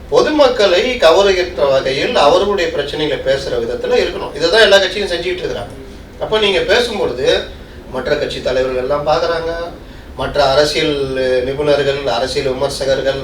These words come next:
பத்திரிகையாளர்கள், பொதுமக்கள் அவங்கவங்க பிரச்சனையை, நம்ம பிரச்சனையை பேசுவாரான்னு பாக்குறாங்க. இதை எல்லாத்தையும் ஃபுல்ஃபில் பண்ற மாதிரி பேசணும். நீங்க என்ன பண்றீங்க? இந்த ஜான் ஆரோக்கியசாமி போய் எவனோ சினிமாக்காரன்ட்ட கொடுத்து எழுதி வாங்கிட்டு வந்ததை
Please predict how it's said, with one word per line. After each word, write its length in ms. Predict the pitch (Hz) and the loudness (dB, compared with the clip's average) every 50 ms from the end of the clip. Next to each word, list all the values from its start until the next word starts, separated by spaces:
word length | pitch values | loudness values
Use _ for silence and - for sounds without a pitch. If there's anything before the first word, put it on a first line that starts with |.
| 131 - | -8 -8
பத்திரிகையாளர்கள், 960 | - - - 147 151 151 156 156 147 143 139 135 135 135 135 135 135 139 135 - - - - - - - - - - - | -8 -8 -6 -8 -8 -4 2 4 4 4 4 4 0 0 -2 -2 -2 -4 -8 -12 -14 -16 -16 -16 -16 -16 -16 -16 -10 -4
பொதுமக்கள் 600 | 147 160 165 214 226 226 220 196 - - - - - - - - - - | 0 0 0 0 2 2 2 2 2 0 -4 -6 -8 -14 -16 -14 -8 -4
அவங்கவங்க 300 | 139 147 165 165 160 165 | 0 4 4 6 6 4
பிரச்சனையை, 580 | 160 156 151 151 - 180 185 170 165 147 143 139 | 4 2 0 0 0 0 0 2 2 2 0 0
நம்ம 200 | 135 135 135 139 | -2 -4 -4 -6
பிரச்சனையை 420 | 139 143 143 - 151 139 131 139 | -6 -6 -8 -6 -6 -4 -4 -4
பேசுவாரான்னு 420 | 127 - 135 127 123 127 127 127 151 | -4 -2 -4 -4 -4 -4 -4 -2 -2
பாக்குறாங்க. 480 | 196 - 139 160 156 156 151 151 156 151 - - - - - - - | -2 -2 -2 -2 -4 -2 -4 -6 -8 -8 -12 -16 -18 -18 -18 -14 -8
இதை 260 | - 147 170 175 165 160 | -4 0 2 4 6 6
எல்லாத்தையும் 600 | 160 160 190 202 220 220 208 208 247 269 285 247 - | 4 4 2 4 6 6 6 4 2 -2 -6 -4 -2
ஃபுல்ஃபில் 360 | 247 294 302 302 311 277 226 | -2 0 0 0 -2 -2 2
பண்ற 240 | 220 220 208 185 160 | 2 2 2 2 2
மாதிரி 300 | 147 151 160 160 160 147 | 2 2 0 0 0 -2
பேசணும். 280 | 120 - - - - - - - - - - - - - - - - - - | -2 -4 -4 -8 -12 -14 -16 -16 -18 -18 -18 -18 -18 -18 -18 -18 -16 -6 -2
நீங்க 200 | - 233 247 247 | 0 2 2 4
என்ன 200 | 247 240 233 233 | 4 4 4 4
பண்றீங்க? 680 | 220 202 196 190 185 175 165 165 160 160 160 160 160 - - - - - - - | 4 2 -2 -2 -2 0 0 2 2 2 2 0 -2 -6 -8 -14 -16 -16 -16 -10
இந்த 180 | - - 170 165 | -4 0 2 6
ஜான் 220 | 170 196 214 214 | 6 8 8 8
ஆரோக்கியசாமி 480 | 208 196 185 170 160 160 151 151 151 147 | 8 6 6 4 2 0 0 0 0 0
போய் 260 | 143 143 156 165 170 | 0 2 2 2 2
எவனோ 180 | 165 151 151 160 | 2 2 2 0
சினிமாக்காரன்ட்ட 680 | 160 156 139 160 160 160 151 135 127 123 123 117 117 117 | 0 -2 -2 0 2 2 2 2 2 0 -2 -4 -6 -8
கொடுத்து 280 | 127 127 123 127 135 127 | -8 -8 -8 -6 -4 -4
எழுதி 220 | 127 131 143 143 131 | -2 -2 -2 -2 -2
வாங்கிட்டு 400 | 123 123 123 117 113 110 110 120 | -2 -2 -4 -8 -10 -12 -6 -2
வந்ததை 200 | 143 - - | -2 -2 -2